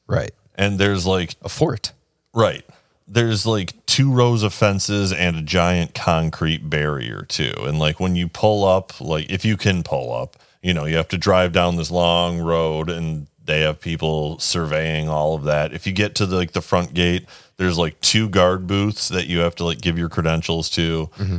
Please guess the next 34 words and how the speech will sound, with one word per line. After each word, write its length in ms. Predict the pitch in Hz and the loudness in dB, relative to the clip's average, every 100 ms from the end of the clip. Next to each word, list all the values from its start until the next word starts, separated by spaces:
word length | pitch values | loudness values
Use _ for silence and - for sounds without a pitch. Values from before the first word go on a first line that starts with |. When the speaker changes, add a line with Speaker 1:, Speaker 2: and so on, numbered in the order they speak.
| 85 | -2
Speaker 2:
Then 120 | 95 | -2
when 100 | 98 | 0
you 60 | 95 | 0
get 120 | 95 | 0
to 80 | 101 | 0
the 60 | 85 | 2
next 300 | 87 104 - | 4 2 2
gate, 260 | 117 104 | 0 0
there's 200 | 87 82 | -2 -4
two 240 | - 117 110 | 0 2 2
more 240 | 95 95 | 2 2
guard 340 | 95 95 95 | 2 2 2
booths 340 | 90 95 98 - | 0 -2 -2 -2
you 100 | 98 | 0
have 160 | 92 - | 0 -2
to 80 | |
deal 340 | 90 95 95 95 | -4 -2 0 0
with. 320 | 92 90 90 | 0 0 -2
There's 260 | 87 76 73 | -6 -6 -4
dudes 340 | 104 104 95 | -2 0 2
on 140 | 95 87 | 2 2
the 100 | 76 | -2
roof. 560 | 85 101 95 95 - - - _ - | -2 0 0 -2 -6 -20 -20 _ -4
Like, 200 | 92 82 | -4 0
the 100 | 90 | 2
walls 480 | 87 98 104 101 92 | 6 6 6 2 2
are, 380 | 82 76 76 - - | 2 0 -2 -10 -20
I 60 | |
can't 260 | - 123 92 | -6 -4 -2
remember 280 | 98 92 82 | 0 2 2
how 160 | 90 | 0
thick 320 | 78 - 95 87 | -2 -4 -4 -2
they 220 | 98 98 | 0 0
are, 240 | 98 92 | 0 -2